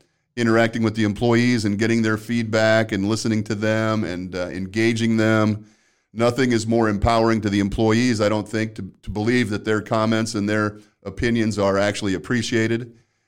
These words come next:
and, um, and are, are being considered. Uh, I, so, uh, I'm impressed by that, buddy. Um,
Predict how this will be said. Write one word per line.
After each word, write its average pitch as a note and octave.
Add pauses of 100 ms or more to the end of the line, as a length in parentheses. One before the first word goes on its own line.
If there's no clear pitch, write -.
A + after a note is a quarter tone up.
(160)
and, G2
um, F#2
and G2
are, F2+
are G2+
being A2
considered. A#2+ (520)
Uh, G2+
I, G#2
so, G#2
uh, G2
I'm G#2
impressed A2+
by F#2
that, F2
buddy. F#2+
Um, F2+